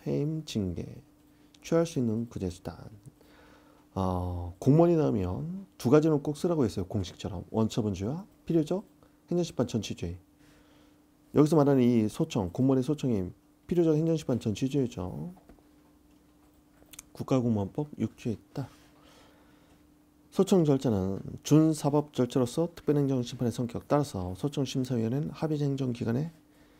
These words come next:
행정심판위원회 지위를 갖는다. 이 정도만 아시면 되겠습니다. 국가공무원법 십육 조 일 항에 있네요. 소의 대상은 소청이 결정이 불복할 때 행정소송을 제기하면 원징계처분과 소청 결정 중 무엇을 대상으로 해야 되느냐?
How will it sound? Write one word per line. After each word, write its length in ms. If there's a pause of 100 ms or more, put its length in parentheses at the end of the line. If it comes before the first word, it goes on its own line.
(460)
행정심판위원회 720
지위를 220
갖는다. 480 (120)
이 80
정도만 320
아시면 320
되겠습니다. 800
국가공무원법 920
십육 300
조 80
일 160
항에 160
있네요. 240 (800)
소의 320
대상은 840 (1400)
소청이 540
결정이 300
불복할 380
때 100
행정소송을 420
제기하면 600 (140)
원징계처분과 800
소청 320
결정 360
중 260
무엇을 600
대상으로 380
해야 80
되느냐? 380